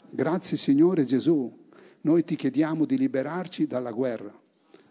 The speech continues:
Ti chiediamo che i nostri soldati, anche se non in Italia, in altri luoghi, non debbano fare guerra. Signore, noi ti ringraziamo, ti lodiamo, ti chiediamo di benedire tutte le nazioni,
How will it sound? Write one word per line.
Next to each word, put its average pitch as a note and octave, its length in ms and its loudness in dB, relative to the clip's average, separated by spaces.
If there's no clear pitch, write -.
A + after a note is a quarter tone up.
Ti - 120 -6
chiediamo D#3+ 440 0
che B2 140 -6
i A2+ 60 -2
nostri D#3 340 -2
soldati, C3 600 -4
anche C#3+ 300 -2
se C3+ 160 -4
non C3+ 320 -2
in D3+ 180 4
Italia, D3 520 -2
in B2+ 160 -2
altri D3+ 240 -4
luoghi, B2+ 360 -2
non C#3 280 4
debbano B2+ 460 2
fare D#3 400 -4
guerra. B2 520 -8
Signore, D#3+ 500 0
noi E3+ 240 0
ti D#3 120 2
ringraziamo, C#3+ 800 2
ti - 100 -6
lodiamo, B2+ 720 -2
ti - 100 -12
chiediamo D#3 420 -2
di B2+ 140 0
benedire C#3 800 0
tutte - 560 -2
le B2 140 -2
nazioni, A2 720 -6